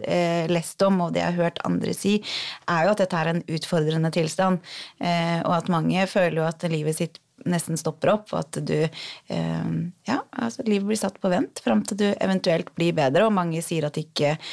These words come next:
altså at dette kan ta årevis. Hva er deres erfaring der? Ta, altså, er det snakk om år før du kan få behandlingen, eller få på en måte tilstanden under, eh, en ok, eh,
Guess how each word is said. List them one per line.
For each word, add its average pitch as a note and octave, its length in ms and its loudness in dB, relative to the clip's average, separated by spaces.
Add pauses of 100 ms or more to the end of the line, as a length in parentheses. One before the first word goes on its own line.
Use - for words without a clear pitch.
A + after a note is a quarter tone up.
(220)
altså - 160 0
at E3+ 80 0
dette E3 220 -2
kan D#3+ 120 0
ta E3 140 -2
årevis. E3+ 800 0 (100)
Hva G#3 120 0
er B3 100 4
deres F3+ 220 2
erfaring E3 400 0
der? B3+ 100 4
Ta, - 240 -6
altså, F#3 260 2 (320)
er A2+ 180 0
det F#3 100 2
snakk D#3 240 -2
om F3+ 240 0
år E3+ 340 4
før D#3+ 140 0
du D#3+ 40 0
kan F3 200 -2
få E3 360 0 (360)
behandlingen, E3+ 640 2 (100)
eller F3+ 180 4
få F3 320 0
på - 80 -2
en F#3 60 4
måte E3+ 340 0
tilstanden D#3+ 580 0
under, D#3+ 380 0 (560)
eh, F2 500 -2
en G3 140 2 (100)
ok, F#3 720 2 (460)
eh, F3 520 -2